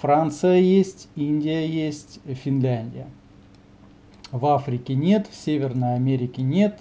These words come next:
также не наблюдается, не выявлено ни одного заболевания, а, в России. Ну, самые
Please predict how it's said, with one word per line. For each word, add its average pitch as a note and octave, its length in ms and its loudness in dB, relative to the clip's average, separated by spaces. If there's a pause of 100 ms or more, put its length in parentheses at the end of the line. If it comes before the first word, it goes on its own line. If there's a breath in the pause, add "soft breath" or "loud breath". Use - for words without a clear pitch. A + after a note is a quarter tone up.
также C3 600 -2
не D3 220 0
наблюдается, D#3 960 0
не D3+ 220 -2
выявлено D#3+ 580 -2
ни C3 140 -2
одного B2+ 300 -4
заболевания, B2 1120 -6 (640 loud breath)
а, B2+ 340 -2
в A#2 100 -8
России. C3 600 -6 (1160 loud breath)
Ну, G3 160 6
самые F3 680 4